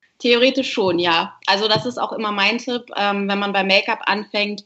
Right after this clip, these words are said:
ähm, das mit als erstes, also w-, wenn man vor allen Dingen, wenn man großer Lippenstiftträger ist, dass man das auf jeden Fall mit als erstes umstellt und dann vielleicht die Foundation, also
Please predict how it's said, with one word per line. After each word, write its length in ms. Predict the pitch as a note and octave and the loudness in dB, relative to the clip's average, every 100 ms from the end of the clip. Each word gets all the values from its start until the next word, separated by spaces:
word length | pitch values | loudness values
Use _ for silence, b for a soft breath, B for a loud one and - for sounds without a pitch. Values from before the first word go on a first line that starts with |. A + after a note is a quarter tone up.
| B B B B | B B B B
ähm, 520 | G3 F#3+ F#3+ F#3+ F#3 | 4 4 4 0 -2
das 300 | G3+ G3 - | 2 2 0
mit 180 | A3+ G#3+ | -6 -4
als 160 | F3 G3 | -4 -2
erstes, 340 | F#3 G#3+ A3+ | 0 0 -2
also 280 | - G3 F#3+ | -6 -4 -4
w-, 100 | F#3+ | -6
wenn 180 | G3 G#3 | -2 2
man 160 | A3+ G#3+ | 2 2
vor 100 | G#3+ | 2
allen 140 | G#3 | 2
Dingen, 120 | B3 | 2
wenn 80 | G#3 | -4
man 140 | G3+ G3 | -6 -6
großer 320 | G#3+ A3 G#3 | -8 -8 -8
Lippenstiftträger 960 | G#3+ G#3 - G3+ G3 - G3 F#3+ F#3 | -8 -10 -8 -10 -10 -8 -4 -2 0
ist, 460 | - C#4+ - - - - | 4 2 2 -12 -10 -2
dass 200 | G3 G3 | -2 0
man 200 | G3 F#3+ | 0 2
das 200 | G3 F#3+ | 2 0
auf 140 | F#3+ | -6
jeden 200 | F#3+ F#3 | -6 -6
Fall 120 | F#3+ | -4
mit 180 | F#3+ F#3 | -4 -2
als 180 | F3 E3+ | -2 0
erstes 380 | F#3 F#3 F#3 - | 2 0 -4 -8
umstellt 500 | F#3 F#3 - F3 E3+ | -8 -6 -2 -2 -2
und 140 | F3+ | 2
dann 200 | F3 F3 | 2 2
vielleicht 340 | F3 E3+ F3 | -2 -4 -4
die 80 | F3 | -8
Foundation, 560 | - F3 F#3 G3 F#3+ F3+ | -4 0 4 4 4 0
also 380 | - E3+ F#3 | -2 0 -2